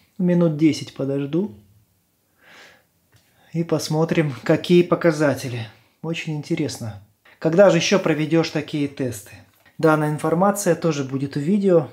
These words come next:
Видео будет более полезным. Прошло десять минут. Я смотрю, напряжение уменьшилось. Потом понял, что это прибор потребляет вот этот вот.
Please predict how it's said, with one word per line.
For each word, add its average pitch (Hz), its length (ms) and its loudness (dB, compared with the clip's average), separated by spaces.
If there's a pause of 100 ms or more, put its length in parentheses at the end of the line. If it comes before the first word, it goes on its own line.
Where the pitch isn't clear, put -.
Видео 165 460 -2
будет 139 340 -4
более 165 380 2
полезным. 120 640 -4 (1500)
Прошло 165 420 4
десять 160 420 4
минут. 165 500 -2 (3500)
Я 151 220 -2
смотрю, 156 320 -2
напряжение 151 580 0
уменьшилось. 147 800 -4 (300)
Потом 170 320 2
понял, 123 360 -2 (160)
что - 220 -12
это 131 160 -8
прибор 135 460 -6
потребляет 135 720 -6
вот - 120 -16
этот 156 220 -10
вот. 147 120 -12